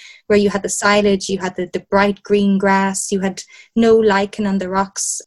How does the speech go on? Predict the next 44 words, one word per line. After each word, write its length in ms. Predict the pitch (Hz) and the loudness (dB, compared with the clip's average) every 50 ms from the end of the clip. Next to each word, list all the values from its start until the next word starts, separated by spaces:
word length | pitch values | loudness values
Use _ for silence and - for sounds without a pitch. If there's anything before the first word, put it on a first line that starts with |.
| _ | _
at 180 | - 196 196 - | -4 -2 0 0
all 240 | 196 190 196 202 196 | 0 2 2 0 0
because 320 | 196 202 - - 202 196 | -2 -4 -4 -4 -6 -6
of 80 | 185 175 | -6 -6
the, 160 | - 180 - | -6 -8 -4
the, 280 | - 196 185 180 175 - - | -4 -2 -2 -2 -4 -4 -2
the 200 | 190 185 180 - | -2 -2 -2 -2
emissions 440 | 190 190 196 208 - - 214 202 202 | 0 0 0 0 0 0 0 0 0
in 140 | 190 190 | 0 0
the 140 | 185 190 190 185 | 0 0 0 0
air. 300 | 185 185 190 190 190 - _ _ _ _ _ _ _ _ _ _ | 0 0 -2 -2 -4 -8 _ _ _ _ _ _ _ _ _ _
I 100 | - - | -10 -6
think, 140 | 208 294 285 | -2 -2 -2
again, 260 | 311 - 269 262 262 | 0 2 2 2 2
it 100 | 247 240 | 2 0
kind 140 | - 247 233 | 0 -2 -2
of 40 | 220 | 2
goes 160 | 214 214 208 | 2 2 2
back 220 | - 214 220 226 - | 2 -2 -4 -4 -6
to 80 | - | -4
that 160 | 208 202 202 | -4 -2 -2
idea 500 | 208 196 196 190 202 208 196 190 185 - - | 0 -2 -2 0 2 2 2 2 0 -2 -4
of 200 | - 202 196 190 - - _ _ _ _ _ _ _ _ _ | -4 -4 -4 -4 -8 -14 _ _ _ _ _ _ _ _ _
whether 280 | - 226 226 226 226 220 | 0 2 2 2 2 0
humans 380 | 214 - 233 220 214 202 196 | 0 -2 -2 0 0 0 0
are, 160 | 196 196 190 - - _ | 0 -2 -2 -4 -10 _
are 240 | - 196 190 185 185 | -6 -4 -4 -4 -4
fundamentally 920 | - - - 254 254 247 240 226 214 208 202 - 208 190 190 185 185 190 _ | -6 -4 0 0 2 2 2 0 0 -2 -2 -2 -2 -2 -2 -2 -6 -4 _
bad 400 | 214 214 214 214 214 202 196 196 | 0 2 2 2 2 2 0 -4
for 120 | - - 190 | -8 -8 -6
the 100 | 196 185 | -4 -6
environment. 640 | 180 175 185 180 180 175 170 170 170 202 - - - _ - | -4 -4 -4 -4 -4 -6 -8 -10 -12 -12 -12 -14 -14 _ -2
And 240 | 202 196 196 190 - - _ - _ _ _ _ _ _ _ | 0 2 2 0 -2 -10 _ -20 _ _ _ _ _ _ _
what 180 | - 208 226 226 | -2 0 0 2
happened 300 | - 262 262 - 311 294 | 0 -2 -2 -2 -2 0
when 100 | 269 262 | 2 2
Ireland 280 | 254 233 233 233 226 220 | 2 2 2 2 2 2
joined 260 | 220 214 214 214 202 | 2 0 0 0 0
the 60 | 208 | 0
European 360 | 202 208 196 196 - 202 196 | 0 0 0 -2 -2 0 2
Union 440 | 196 208 208 202 196 185 185 180 175 - - | 2 4 4 2 2 0 -2 -4 -6 -8 -8
and 200 | 185 185 180 - - - - - - - | -8 -6 -8 -10 -14 -16 -18 -12 -2 0
brought 220 | 208 202 196 - | 0 0 0 -4
itself 380 | 208 - - 202 190 190 - | -8 -6 -4 -4 -4 -4 -6